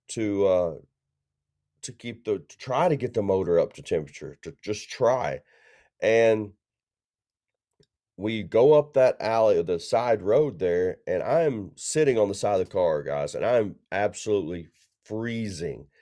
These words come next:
And by the time we ride, I ride that one block up through there, and before he gets ready to go into the Dome, you know, I'm, I'm gonna pull the board out, and I have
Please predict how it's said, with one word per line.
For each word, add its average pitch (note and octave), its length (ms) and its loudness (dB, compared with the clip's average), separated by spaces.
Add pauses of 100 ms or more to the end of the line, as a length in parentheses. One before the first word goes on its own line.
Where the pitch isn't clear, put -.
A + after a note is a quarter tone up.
(840)
And G#2+ 180 4
by A2 140 4
the A2 80 6
time D3+ 280 4
we D3 120 4
ride, A#2+ 440 4
I G2+ 80 2
ride G#2 280 2
that G#2 160 2
one G#2+ 340 0
block G2+ 600 0
up G2+ 240 0
through A2+ 180 -8
there, F#2 360 0
and E2 160 -12
before G#2+ 280 -4
he A2 140 -10
gets G#2 260 -6
ready G2 260 0
to G2 140 -12
go F#2 360 0 (100)
into A2 260 0
the F#2 100 -10
Dome, A2+ 440 0
you G#2+ 60 -2
know, G2 260 4
I'm, G#2 180 -4
I'm G2 180 -4
gonna F#2+ 160 0
pull G#2 280 -4
the F2 60 -10
board B2+ 360 -2
out, A#2+ 380 0 (460)
and F#2+ 140 -2
I F#2+ 100 0
have F#2+ 400 0